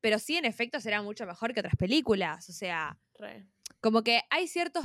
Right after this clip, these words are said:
Speaker 1: premios que sí los podés diferir, pero esto,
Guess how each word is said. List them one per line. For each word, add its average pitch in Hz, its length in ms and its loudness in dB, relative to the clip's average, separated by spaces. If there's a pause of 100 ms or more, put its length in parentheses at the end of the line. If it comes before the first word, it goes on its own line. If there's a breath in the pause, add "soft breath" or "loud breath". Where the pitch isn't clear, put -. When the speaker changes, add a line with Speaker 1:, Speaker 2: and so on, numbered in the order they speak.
Speaker 1:
premios 320 380 -2
que 240 140 -10
sí 277 280 -8
los 240 160 -4
podés 220 220 -6
diferir, 233 400 -8
pero 233 400 -2 (1000 loud breath)
esto, 294 300 -4